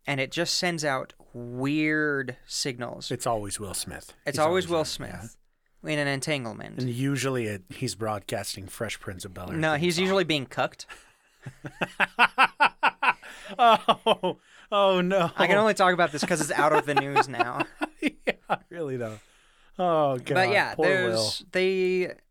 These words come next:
Speaker 1: they're really weird. They're sometimes consistent. Like, they're, they're usually on some kind of schedule, but it's usually like, "Oh, top of the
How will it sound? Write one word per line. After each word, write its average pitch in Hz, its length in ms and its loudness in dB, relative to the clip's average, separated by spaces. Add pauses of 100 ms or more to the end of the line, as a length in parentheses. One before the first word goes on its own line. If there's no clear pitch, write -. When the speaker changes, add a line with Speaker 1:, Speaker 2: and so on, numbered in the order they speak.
(120)
Speaker 1:
they're 190 100 -2
really 214 360 -2
weird. 202 540 0
They're 156 120 2
sometimes 220 460 -2
consistent. 180 800 -4 (320)
Like, 147 160 -4
they're, 147 240 2
they're 147 140 2
usually 190 360 0
on 156 200 0
some 160 260 0
kind 160 220 -4
of 143 80 -6
schedule, 160 500 -4 (260)
but - 100 -6
it's 147 80 -2
usually 151 360 0
like, 131 220 -2 (200)
"Oh, 196 120 2
top - 340 0
of 196 140 -6
the 185 160 -6